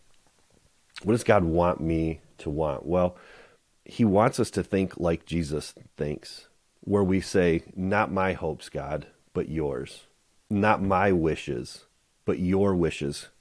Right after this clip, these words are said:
come true. Not my concerns first,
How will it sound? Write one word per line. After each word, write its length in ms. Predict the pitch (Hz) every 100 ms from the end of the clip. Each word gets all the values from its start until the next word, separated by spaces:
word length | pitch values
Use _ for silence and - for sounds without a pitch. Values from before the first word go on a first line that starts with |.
| _ _ _ _
come 220 | - 73
true. 340 | 71 - - - _ _ - - -
Not 260 | 98 107
my 280 | 92 95 107
concerns 560 | - 90 - 82 82 -
first, 480 | 80 73 76 -